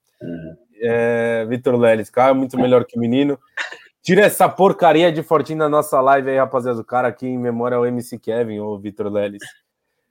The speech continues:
Speaker 2: É, subiu na cabeça jogar no profissional. É, eu acho que ele ficou meio perna mesmo depois que, que ele foi convocado pra seleção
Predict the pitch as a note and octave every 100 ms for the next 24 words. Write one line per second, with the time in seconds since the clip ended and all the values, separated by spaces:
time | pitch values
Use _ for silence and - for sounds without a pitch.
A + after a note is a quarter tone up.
0 | _ A#2 A#2+ A#2+ A#2+ A2+ - D3 D#3 E3+
1 | D#3+ D#3 C3+ D#3 D#3 E3+ D#3 _ _ A2+
2 | D3+ C#3 C#3+ C3+ C3+ C3+ - D3 C3 B2
3 | D3+ D3+ D#3+ E3+ F#3 F3 F#3 F3 E3 D#3
4 | E3+ D#3 C#3+ B2 C3 A#2+ A#2 A2 G#2+ G#2
5 | G#2+ A2+ G#2+ - G#2+ G2 - A2+ - -
6 | A2+ G2+ A2 - G#2 A2 G#2 - A2 A2+
7 | C#3 A2